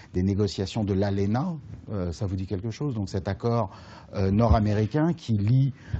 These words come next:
euh, les États-Unis, le Canada et le Mexique, euh, avec, euh, le président Trump actuellement, qui est en pleine négociation, à sa manière évidemment, avec, euh, une, euh,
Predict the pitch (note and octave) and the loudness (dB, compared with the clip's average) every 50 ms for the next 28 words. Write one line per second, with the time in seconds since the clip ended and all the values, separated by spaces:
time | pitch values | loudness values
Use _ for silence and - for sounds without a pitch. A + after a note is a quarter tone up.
0 | - - - F#2+ F2+ F2+ G2+ G#2 F#2 A2+ - - A2+ G#2 F#2+ F#2 G2+ G2+ G#2 A#2 | -2 0 0 2 2 4 2 2 2 2 2 2 2 2 2 2 2 4 4 6
1 | B2+ B2+ A2+ G2+ - - A2 G2+ G2+ G2+ F#2+ F2+ A#2 A#2+ A#2 - - G#2+ G2 G2+ | 6 4 4 4 4 4 4 4 2 2 2 2 0 0 0 0 0 2 2 4
2 | G2+ F#2+ G2+ G2 - - F3 F3+ F3+ - - - - - - - - - - - | 4 2 2 0 -2 -4 -6 -6 -6 -8 -14 -20 -20 -20 -20 -20 -20 -20 -20 -18
3 | - - - F#2+ F#2 F2+ F2 - - G#2 F#2 E2+ G#2+ A2+ G#2 - - A2 G2 F#2+ | -8 -2 0 2 2 2 0 0 0 0 0 2 2 0 0 0 2 2 4 4
4 | F#2 F#2+ F#2 F#2 F#2+ - - - G2 - - A2 F#2+ G#2 G2+ F#2+ - - B2+ B2 | 4 4 2 2 0 0 -2 -4 -4 -2 0 0 2 2 2 0 0 2 2 2
5 | B2 - G2+ F#2 - - G2 F#2+ G2 A#2+ D3 D#3+ C#3+ - - G#2+ - - G2+ F#2 | 2 0 -2 -4 -2 0 0 2 4 4 2 2 0 0 0 0 0 0 0 0
6 | F2 - - A#2+ A2+ G#2+ G#2+ G#2 G2+ G2+ G2 G2+ G2+ G#2 F#2+ G#2 F#2+ - G2 F#2 | 0 2 2 4 4 4 4 4 4 2 4 4 4 4 2 2 0 0 -2 -4
7 | F2+ - C3+ C#3 D#3+ E3 B2 F#2+ - F#2+ F2+ F#2 F2+ F2+ A2 C#3 D3+ E3+ C#3+ A2 | -2 0 0 2 4 4 4 2 2 2 2 2 2 2 2 2 2 0 0 -2
8 | F2 F2+ F2+ G#2 C3+ D#3+ D#3 - - - - - - - - - - F#2+ G2+ G#2 | -2 0 2 2 2 2 0 -4 -8 -18 -18 -18 -18 -18 -12 -4 0 2 4 4
9 | A2 A#2 A2+ - - G2+ G2 G2 F#2+ F#2+ G2 - - G#2 G2+ G2+ G2 G2 F#2+ F#2 | 4 2 2 2 2 2 4 4 4 2 2 0 0 2 2 2 4 4 2 2
10 | F2+ | 0